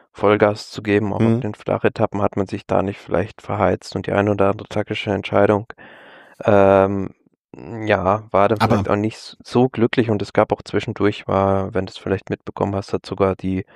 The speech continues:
Speaker 1: Frau von Vingegaard, die auch seine Managerin ist, äh, auch sich da mal eingemischt
Speaker 2: Mhm.
Speaker 1: und ihren Senf dazu gegeben. Also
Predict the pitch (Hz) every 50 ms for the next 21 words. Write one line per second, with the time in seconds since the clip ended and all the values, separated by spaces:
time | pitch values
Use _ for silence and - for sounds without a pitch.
0 | - - _ _ _ _ _ _ _ _ _ _ _ - - - - 95 92 101
1 | 127 143 139 - 131 113 107 104 107 113 120 113 98 - 101 101 - - 87 98
2 | - - 98 98 95 92 90 95 107 113 - - 98 95 - 101 101 95 98 -
3 | - - - - 98 95 95 95 - - - 90 110 - - - 113 - - -
4 | 101 104 101 98 - 98 101 104 104 104 101 98 101 107 - - - - - -
5 | 104 101 98 101 98 107 113 - - 107 101 95 98 - - 104 98 95 104 101
6 | 95 98 - - 98 101 - - 107 101 101 98 98 - 101 101 98 95 98 98
7 | 110 90